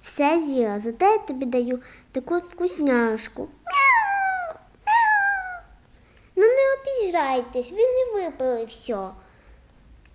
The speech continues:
Ладно, дам вам по такій от одній.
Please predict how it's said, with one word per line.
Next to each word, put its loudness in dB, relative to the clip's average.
Ладно, -2
дам 0
вам -2
по -4
такій -6
от -12
одній. -8